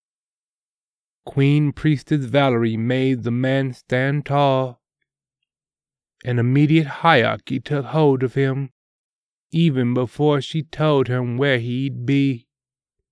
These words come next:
"Hello, Doctor Francis Buford,"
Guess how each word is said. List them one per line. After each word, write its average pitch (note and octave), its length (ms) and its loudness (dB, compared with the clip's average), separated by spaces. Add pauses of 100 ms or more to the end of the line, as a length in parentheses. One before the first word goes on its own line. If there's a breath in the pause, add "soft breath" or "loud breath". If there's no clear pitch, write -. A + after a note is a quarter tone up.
(800)
"Hello, F3 480 4
Doctor C3+ 500 -2
Francis C#3 680 -4
Buford," C3 800 -2